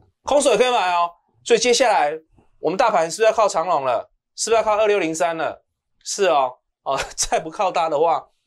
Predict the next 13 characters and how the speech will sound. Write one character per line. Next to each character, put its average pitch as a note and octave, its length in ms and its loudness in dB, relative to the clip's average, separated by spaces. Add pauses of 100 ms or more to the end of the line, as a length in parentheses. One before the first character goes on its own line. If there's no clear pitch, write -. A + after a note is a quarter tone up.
(180)
哦， B2 140 -2
真 E3+ 140 -6
的 E3+ 100 -4
是 D#3 300 -8 (220)
头 D#3 160 0
头 D3+ 160 0
头。 G2+ 400 -2 (520)
那 F#3+ 140 -4
靠 A3 180 0
它 G3+ 340 -2 (260)
需 - 220 -8
要 F#3 140 2
到 E3+ 360 0